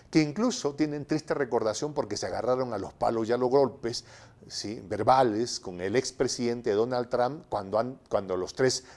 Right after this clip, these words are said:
eran candidatos, ¿no? Y me acuerdo todavía, Marco, que tú le dijiste a Donald, "Si es que no hubieras heredado doscientos millones de dólares, ahora estarías vendiendo re-, relojes en Nueva York",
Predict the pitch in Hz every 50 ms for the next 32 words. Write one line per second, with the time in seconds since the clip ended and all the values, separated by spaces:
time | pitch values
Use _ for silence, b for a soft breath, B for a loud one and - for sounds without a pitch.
0 | B B 107 107 113 120 - 101 90 87 78 85 90 95 101 - - - - -
1 | 131 156 - B B B B B B B B B B B B B _ _ _ _
2 | _ _ _ _ _ _ _ _ _ _ _ _ - 95 92 85 85 85 - -
3 | 117 127 156 170 127 101 - - 71 90 98 110 117 104 104 131 165 151 123 107
4 | 92 98 - - 123 110 98 - - 139 - - - 113 92 87 85 82 80 82
5 | 92 110 135 131 107 85 87 - B B B B B B B _ - - - -
6 | 123 107 - - - 107 101 110 131 170 196 185 143 123 147 175 170 156 139 -
7 | - 135 113 104 98 104 139 165 175 160 143 120 107 95 - - 160 156 151 -
8 | 127 104 95 95 92 101 120 143 147 135 117 104 95 107 135 160 151 131 120 117
9 | 107 - B B B B B - - 101 127 165 143 - - - 95 98 107 139
10 | 143 131 - - 98 92 92 92 101 131 143 143 135 135 127 107 98 92 95 -
11 | - 95 95 92 104 131 131 - 143 120 - 110 98 101 110 120 117 107 110 113
12 | 127 135 127 -